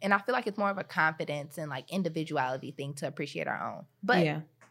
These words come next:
Speaker 2: I don't have no individuality problems. I love Black people, and I'll support anything
Speaker 1: Not
Speaker 2: they
Speaker 1: even
Speaker 2: got going
Speaker 1: individu-,
Speaker 2: on.
Speaker 1: I don't care if I liked the,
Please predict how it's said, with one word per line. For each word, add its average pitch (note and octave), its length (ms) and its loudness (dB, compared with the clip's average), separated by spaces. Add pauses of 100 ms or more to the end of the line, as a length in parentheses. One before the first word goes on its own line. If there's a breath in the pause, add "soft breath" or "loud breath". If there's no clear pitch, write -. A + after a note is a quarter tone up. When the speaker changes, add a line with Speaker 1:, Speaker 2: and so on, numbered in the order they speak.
(260)
Speaker 2:
I G3 100 4
don't G3 100 2
have E3 160 2
no E3 80 -4
individuality D#3 720 -4
problems. D3+ 460 -6
I F3 80 0
love D#3+ 200 2
Black D#3 220 -4
people, D#3+ 340 -6
and D#3+ 80 -4
I'll D#3+ 120 -2
support D#3+ 340 -2
anything D#3 200 -4
Speaker 1:
Not F4+ 160 6
Speaker 2:
they A4+ 40 0
Speaker 1:
even A#4 120 2
Speaker 2:
got - 60 0
going F4+ 120 4
Speaker 1:
individu-, G4 240 4
Speaker 2:
on. - 40 2
Speaker 1:
I G4 100 10
don't B4+ 200 2
care G4 220 0
if F#4 80 -4
I G4 160 -2
liked F#4 300 -4
the, G3 380 0